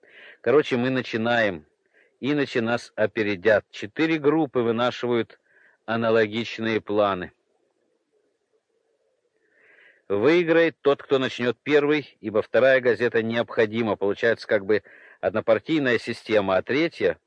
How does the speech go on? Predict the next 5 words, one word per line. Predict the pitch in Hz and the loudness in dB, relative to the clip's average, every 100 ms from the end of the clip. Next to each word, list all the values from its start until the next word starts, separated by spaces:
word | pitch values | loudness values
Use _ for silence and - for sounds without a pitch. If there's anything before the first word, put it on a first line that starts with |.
| _ - | _ -12
уже | 92 117 | -4 -2
лишняя. | 123 107 92 101 92 85 _ _ _ _ _ _ _ _ _ _ _ _ _ _ _ _ _ _ - | -2 -4 -6 -8 -10 -10 _ _ _ _ _ _ _ _ _ _ _ _ _ _ _ _ _ _ -8
У | 107 | -2
нас | 156 165 139 | 0 -2 -4
есть | 156 143 - - | 0 0 0 -8